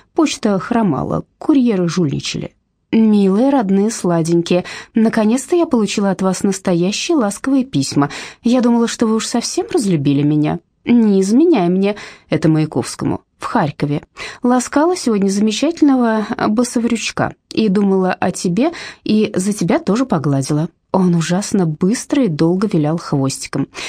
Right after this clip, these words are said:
Вообще здесь собачков очень много, и все чудесные. Все обо мне заботятся.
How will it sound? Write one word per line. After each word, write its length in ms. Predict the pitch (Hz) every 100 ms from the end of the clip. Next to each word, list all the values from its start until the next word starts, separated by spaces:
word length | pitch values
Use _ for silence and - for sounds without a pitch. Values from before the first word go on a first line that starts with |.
| - -
Вообще 300 | 240 247 269
здесь 180 | 254
собачков 560 | - 254 302 381 - 165
очень 220 | 277 220
много, 420 | 170 156 156 170 180 _
и 140 | -
все 200 | 196 -
чудесные. 720 | 302 214 143 139 - 147 160 - _ 196 180
Все 400 | - - 170 254
обо 160 | 330 220
мне 220 | 170 220
заботятся. 720 | 247 170 139 143 165 - 151